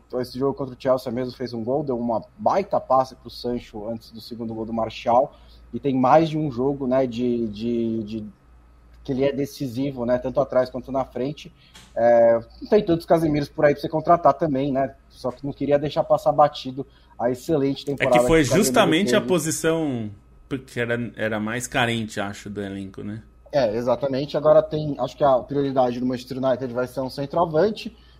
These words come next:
Speaker 1: É, não precisa necessariamente ser uma estrela.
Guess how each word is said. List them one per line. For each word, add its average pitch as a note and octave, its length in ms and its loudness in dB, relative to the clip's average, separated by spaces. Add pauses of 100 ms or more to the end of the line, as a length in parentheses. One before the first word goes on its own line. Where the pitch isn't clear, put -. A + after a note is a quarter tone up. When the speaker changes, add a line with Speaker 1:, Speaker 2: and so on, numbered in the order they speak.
(100)
Speaker 1:
É, A2+ 380 2 (640)
não C#3 100 -2
precisa B2+ 300 -6
necessariamente B2 640 -2
ser C#3+ 60 -4
uma D3 100 -2
estrela. G3+ 480 2